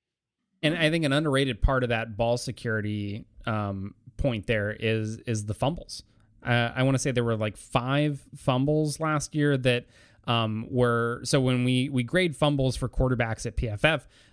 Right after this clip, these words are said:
um, we definitely take into account the situation, right? So i-, if a guy is, like, mid throwing motion and he gets strip sacked from his blind side, there's really not a whole lot he can do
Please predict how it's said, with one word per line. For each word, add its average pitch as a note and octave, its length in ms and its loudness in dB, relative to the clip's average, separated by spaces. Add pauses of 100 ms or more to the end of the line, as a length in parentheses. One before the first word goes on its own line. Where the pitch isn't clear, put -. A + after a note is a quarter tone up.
um, B2 240 0
we B2+ 140 2
definitely C#3 380 0
take C3+ 360 -2
into B2+ 260 2
account B2 420 -4
the A2 80 -4
situation, A2+ 600 -6
right? G#2+ 240 -6
So A#2 240 2 (340)
i-, - 40 -6
if C3+ 360 0
a C3+ 60 0
guy B2+ 640 2
is, A#2+ 240 0
like, A#2+ 240 -2
mid C3 420 0
throwing B2+ 500 2
motion A#2+ 560 0
and A2+ 160 0
he A2+ 100 0
gets A2 280 0
strip - 360 -2
sacked A2 320 0
from A#2+ 140 -2
his G#2+ 120 0
blind A2+ 400 0
side, A2 260 0
there's B2+ 200 2
really F3+ 220 2
not A#2 260 2
a G#2+ 40 0
whole A#2 280 0
lot G#2 240 -4
he A#2+ 160 -2
can G#2+ 260 -2
do G#2 420 0